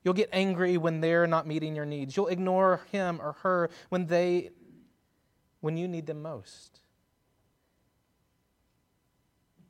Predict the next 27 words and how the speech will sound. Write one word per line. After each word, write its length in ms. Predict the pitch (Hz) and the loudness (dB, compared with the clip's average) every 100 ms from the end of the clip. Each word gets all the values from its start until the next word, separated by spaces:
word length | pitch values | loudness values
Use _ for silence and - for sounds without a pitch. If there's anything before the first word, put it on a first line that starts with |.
| _ _ | _ _
And 120 | 143 | -12
they'll 80 | 143 | -10
do 100 | 143 | -10
the 120 | 135 | -12
same. 400 | - 101 90 101 _ _ _ _ _ _ _ _ _ _ _ _ - | -16 -18 -20 -20 _ _ _ _ _ _ _ _ _ _ _ _ -12
And 120 | 151 | -8
this 220 | 160 160 190 | -6 -6 -8
is 240 | 165 - | -10 -8
where 260 | 165 151 143 | -6 -4 -6
we 420 | 147 147 127 123 _ _ _ | -8 -12 -14 -16 _ _ _
got 280 | 135 123 - | -12 -12 -14
to 160 | - 135 | -12 -10
realize, 720 | 127 123 110 98 92 95 - | -8 -8 -8 -8 -10 -14 -16
and 160 | 127 | -12
we 140 | 131 143 160 | -10 -12 -12
begin 420 | 143 123 131 139 156 | -12 -10 -10 -10 -10
to 180 | - | -12
realize, 880 | 127 127 123 104 98 92 92 - - _ _ _ _ _ _ _ _ _ _ _ _ _ _ _ | -10 -10 -8 -10 -10 -14 -20 -20 -20 _ _ _ _ _ _ _ _ _ _ _ _ _ _ _
and 140 | 135 127 | -14 -10
deeply 320 | 139 139 135 | -10 -10 -12
need 320 | 120 120 117 | -10 -12 -14
to 120 | 120 | -16
realize 420 | 104 104 95 98 104 | -16 -14 -14 -14 -16
where 80 | |
marriage 340 | 101 95 98 _ | -16 -16 -18 _
points 320 | - 92 - | -18 -18 -18
us. 400 | 87 - - | -20 -20 -20